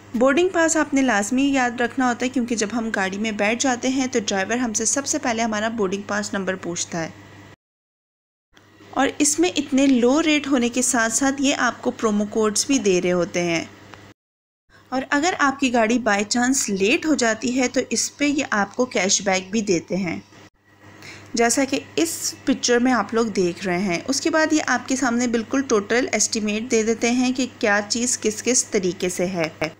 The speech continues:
जैसा कि आप इस picture में देख रहे हैं कि मैंने two seeds book कराई थी, एक वन फ़ोर्टी की थी, टू हुई टू एटी की, फिर उसमें promo discount लगा तो वो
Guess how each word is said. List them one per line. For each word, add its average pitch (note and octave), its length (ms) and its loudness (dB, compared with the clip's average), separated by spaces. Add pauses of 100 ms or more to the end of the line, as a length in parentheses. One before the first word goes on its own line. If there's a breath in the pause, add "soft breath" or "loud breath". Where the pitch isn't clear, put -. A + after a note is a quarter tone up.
जैसा B3 340 2
कि F4 100 -2
आप E4 180 2
इस D4 120 0
picture A#3+ 320 0
में B3 200 0
देख G3 280 0
रहे B3+ 160 2
हैं C4 220 2
कि C4+ 120 0
मैंने A3 220 2 (100)
two C4 180 4
seeds C#4+ 380 2
book B3 140 -4
कराई B3 320 0
थी, C4 260 0
एक A#3+ 220 2
वन A#3 200 2
फ़ोर्टी G#3+ 340 0
की B3+ 160 0
थी, C4 160 -2 (120)
टू A#3+ 180 0
हुई B3+ 260 2
टू A#3+ 420 -2
एटी F#3+ 300 0
की, C#4+ 240 2 (460 loud breath)
फिर D#4+ 80 4
उसमें E4 300 2
promo D4 360 4
discount C4+ 560 2
लगा C4 300 2
तो C4 160 0
वो B3 240 2